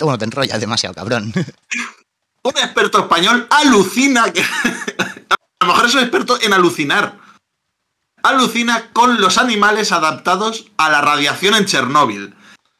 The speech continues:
Speaker 1: O sea, lo flipa. Hola, yo soy yo, me declaro experto y oficialmente
Speaker 2: Hola.
Speaker 1: estoy diciendo que estoy <laughs> alucinando con la
Speaker 2: Hola,
Speaker 1: adaptación
Speaker 2: es que
Speaker 1: de
Speaker 2: me,
Speaker 1: los bichos
Speaker 2: es que me he visto la serie Chernóbil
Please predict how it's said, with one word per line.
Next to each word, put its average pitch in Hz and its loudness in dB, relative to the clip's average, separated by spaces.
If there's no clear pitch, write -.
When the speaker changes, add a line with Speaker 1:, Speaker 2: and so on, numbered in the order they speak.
Speaker 1:
O 143 -6
sea, 131 0
lo 123 2
flipa. 135 -4
Hola, 160 0
yo 156 0
soy 170 -2
yo, 131 -2
me 131 -2
declaro 165 4
experto 175 2
y 160 -2
oficialmente 165 2
Speaker 2:
Hola. - 2
Speaker 1:
estoy 151 0
diciendo 143 2
que 135 2
estoy 131 0
<laughs> - 4
alucinando 139 4
con 151 0
la 127 2
Speaker 2:
Hola, 196 4
Speaker 1:
adaptación 131 0
Speaker 2:
es 131 0
que - 0
Speaker 1:
de - 2
Speaker 2:
me, 123 0
Speaker 1:
los 117 -2
bichos 127 0
Speaker 2:
es - -4
que 208 0
me 220 2
he - 0
visto 208 0
la 190 2
serie 190 0
Chernóbil 202 0